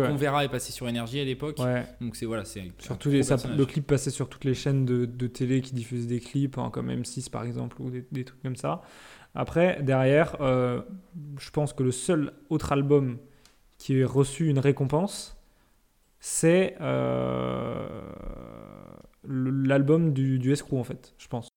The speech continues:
Speaker 2: Oui, voilà, mais dans lequel,
Speaker 1: Voilà.
Speaker 2: encore une fois, on
Speaker 1: Ouais,
Speaker 2: retrouve
Speaker 1: dans lequel
Speaker 2: Nekfeu.
Speaker 1: on retrouve Nekfeu, voilà,
Speaker 2: C'est ça,
Speaker 1: c'est
Speaker 2: ouais.
Speaker 1: ça, c'est ce que je veux dire. Donc, euh, qu'est-ce qui fait, euh, la force du personnage de Nekfeu ? Avant, sans même parler de la musique,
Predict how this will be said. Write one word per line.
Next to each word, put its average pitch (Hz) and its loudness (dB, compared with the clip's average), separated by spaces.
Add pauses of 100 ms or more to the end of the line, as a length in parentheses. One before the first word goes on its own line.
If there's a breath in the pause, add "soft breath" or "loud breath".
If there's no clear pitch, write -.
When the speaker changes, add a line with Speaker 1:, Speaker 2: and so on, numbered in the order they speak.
(120)
Speaker 2:
Oui, 170 6
voilà, 156 6
mais 135 2
dans 135 4
lequel, 139 4
Speaker 1:
Voilà. 165 4
Speaker 2:
encore 131 0
une 131 -2
fois, 185 -2
on 156 -4
Speaker 1:
Ouais, 165 12
Speaker 2:
retrouve 131 6
Speaker 1:
dans 131 6
lequel 131 6
Speaker 2:
Nekfeu. 156 6
Speaker 1:
on - 6
retrouve - 2
Nekfeu, 156 4
voilà, 127 6
Speaker 2:
C'est 127 4
ça, - 6
Speaker 1:
c'est 131 2
Speaker 2:
ouais. 113 0
Speaker 1:
ça, 127 2
c'est 127 -6
ce - -14
que 147 0
je 131 0
veux 131 4
dire. 120 0 (640 loud breath)
Donc, 131 2
euh, 147 0 (1080)
qu'est-ce - 4
qui 151 0
fait, - 2 (160)
euh, 127 -2
la 127 0
force - 2
du 120 -8
personnage 151 4
de 120 -4
Nekfeu ? 123 0 (340 loud breath)
Avant, 127 -4 (240)
sans - 0
même 143 4
parler 131 4
de 123 2
la 120 2
musique, 123 -4